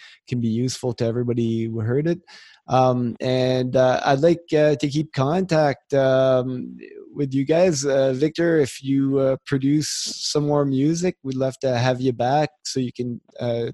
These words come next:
talk about what's been going on with you. And, uh,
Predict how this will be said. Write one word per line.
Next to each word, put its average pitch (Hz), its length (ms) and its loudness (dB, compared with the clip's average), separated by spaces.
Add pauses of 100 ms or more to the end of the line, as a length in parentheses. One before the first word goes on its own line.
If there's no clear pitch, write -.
talk 131 240 0
about 131 300 0
what's 120 180 -6
been 131 200 -2
going 123 240 -2
on 127 200 -4
with 120 200 -6
you. 170 260 0 (640)
And, 131 500 2
uh, 123 600 2